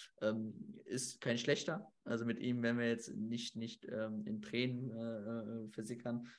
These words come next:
Von daher bin ich auch da sehr zuversichtlich und, ähm, genau, gebe dir das letzte Wort sehr gerne und, äh, bedanke mich schon mal vorab, dass du da warst,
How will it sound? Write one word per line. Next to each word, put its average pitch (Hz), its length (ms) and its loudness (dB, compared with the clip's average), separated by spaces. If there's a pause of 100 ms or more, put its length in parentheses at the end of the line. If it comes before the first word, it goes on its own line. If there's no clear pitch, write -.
Von 113 120 0
daher 113 500 4
bin 113 160 2
ich 117 120 0
auch 117 100 0
da 117 160 4
sehr 117 160 0
zuversichtlich 107 640 -4
und, 101 340 -2 (360)
ähm, 107 580 2 (440)
genau, 117 360 4
gebe 131 240 4
dir 143 140 8
das 135 120 8
letzte 139 320 0
Wort 147 220 8
sehr 135 120 4
gerne 127 500 2
und, 110 640 -2
äh, 110 160 0
bedanke 117 320 2
mich 113 100 0
schon 110 100 -4
mal 110 100 -2
vorab, 107 260 -2
dass 101 100 -6
du - 80 -8
da 98 180 -2
warst, 87 240 -8